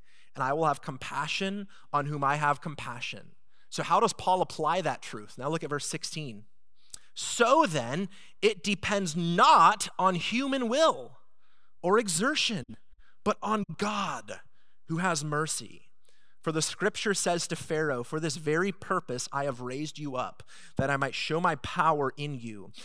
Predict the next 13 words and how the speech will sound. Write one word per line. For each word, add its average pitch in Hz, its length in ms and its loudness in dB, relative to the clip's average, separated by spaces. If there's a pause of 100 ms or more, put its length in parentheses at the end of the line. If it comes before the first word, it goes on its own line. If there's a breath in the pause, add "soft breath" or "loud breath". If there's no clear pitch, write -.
(140 loud breath)
and 143 80 -2
that 151 100 0
my 147 160 4
name 151 460 -2
may 147 120 -2
be 139 120 -4
proclaimed 156 720 -4
in 139 140 -8 (100)
all 151 220 6
the 151 200 -4
earth.' - 640 -4 (380 soft breath)
So 202 500 -2
then, 123 420 -4